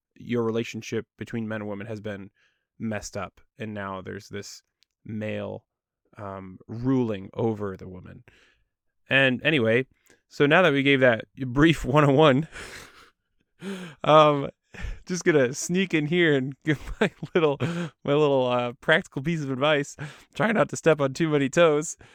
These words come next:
We'll see how it goes. <laughs> I rhymed. Brilliant. Um, I just wanted to throw this out as a practical piece of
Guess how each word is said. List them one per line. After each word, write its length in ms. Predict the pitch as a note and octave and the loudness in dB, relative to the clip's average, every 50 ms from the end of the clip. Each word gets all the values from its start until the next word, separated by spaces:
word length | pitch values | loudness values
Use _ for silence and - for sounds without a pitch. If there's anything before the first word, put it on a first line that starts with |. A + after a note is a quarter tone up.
| _ _ | _ _
We'll 220 | - - - D#3+ D#3 | -8 -4 0 0 0
see 160 | - E3+ F3 | 0 2 4
how 180 | G#3 D#3 D#3 D3 | 8 8 8 8
it 60 | C#3+ | 6
goes. 420 | D#3+ F3+ F3 E3 E3 D#3+ - - - | 4 4 4 4 4 2 -2 -8 -12
<laughs> 1120 | - - - - - - - _ _ _ _ _ - - - - _ _ _ _ _ - - | -14 -16 -16 -18 -20 -20 -20 _ _ _ _ _ -20 -20 -20 -20 _ _ _ _ _ -12 -8
I 100 | C3+ C#3 | -6 -6
rhymed. 560 | C3+ C3+ D3 D#3+ E3+ D#3 C#3 D3+ C3 C#3 - - _ _ - | -4 -4 -4 -4 -6 -6 -8 -8 -10 -10 -12 -12 _ _ -20
Brilliant. 540 | D3 C#3 D3 D#3 D#3 D#3 C#3+ C3 A#2 - - _ - | -16 -10 -8 -6 -6 -4 -4 -6 -8 -10 -12 _ -2
Um, 540 | C#3+ D3 D3 D3 D3 D3 C#3+ B2+ C3+ B2+ - _ _ _ _ _ _ _ _ _ _ _ _ _ _ _ _ _ _ _ _ _ _ - | 0 2 2 2 2 0 -2 -4 -6 -10 -10 _ _ _ _ _ _ _ _ _ _ _ _ _ _ _ _ _ _ _ _ _ _ -10
I 140 | - - A#3+ | -8 -8 -8
just 160 | A3+ - - | -8 -6 -2
wanted 340 | F3+ F3 E3 D3 C3 A#2+ A2 | 0 0 2 2 0 0 -2
to 40 | - | -2
throw 160 | - - C3+ | -4 -4 -2
this 140 | C3+ C3 - B2+ | -2 -2 -2 -2
out 180 | A#2+ A#2 A2+ | -2 -2 -2
as 120 | G#2+ G#2 G#2+ | -4 -6 -8
a 120 | G#2 G2 _ _ | -10 -12 _ _
practical 760 | - - - B2 B2+ B2+ A#2+ - - - - B2 A#2 A2+ A2 | -20 -10 -4 -4 -4 -4 -4 -8 -14 -10 -6 -6 -6 -6 -6
piece 320 | - - A2+ A2 A2 - A2 | -8 -10 -12 -12 -12 -12 -14
of 180 | G#2 G2+ G2+ | -14 -14 -16